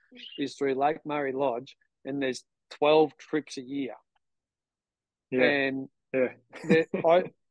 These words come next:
Speaker 1: I mean,
Speaker 2: And every
Speaker 1: and
Speaker 2: fish is
Speaker 1: for
Speaker 2: thrown back.
Speaker 1: and, and to in-, and to include international flight, there's six flight, currently, uh, we budget for six flights to, from Cairns. Cairns and,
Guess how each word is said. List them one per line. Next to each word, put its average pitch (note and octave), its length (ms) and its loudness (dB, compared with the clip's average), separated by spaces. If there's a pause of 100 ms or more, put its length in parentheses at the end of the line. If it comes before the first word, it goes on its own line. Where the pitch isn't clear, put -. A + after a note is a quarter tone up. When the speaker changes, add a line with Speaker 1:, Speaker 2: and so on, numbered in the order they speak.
Speaker 1:
I E3+ 40 -4
mean, D#3+ 380 2 (580)
Speaker 2:
And C3+ 140 2
every C#3 240 6
Speaker 1:
and D3 80 2
Speaker 2:
fish C#3+ 160 4
is D#3 200 4
Speaker 1:
for C#3+ 40 2
Speaker 2:
thrown C3+ 260 0
back. C3 320 -4 (440)
Speaker 1:
and, - 840 0
and F3+ 200 -6
to F3+ 140 -2
in-, F3+ 280 -6 (100)
and F3+ 220 -10
to F3 120 0
include F#3 680 4 (840)
international F3 640 -2
flight, D#3+ 340 -2 (100)
there's D#3+ 240 -2
six - 260 -2
flight, F3 340 2 (140)
currently, E3+ 560 -4 (260)
uh, C#3+ 220 -4
we D3 120 -2
budget D3+ 400 0
for C#3+ 80 -8
six - 320 -4
flights D3+ 560 -2 (140)
to, C#3+ 140 -4 (420)
from C3+ 160 -12
Cairns. D3 460 -2 (680)
Cairns F#3+ 340 2
and, E3 140 0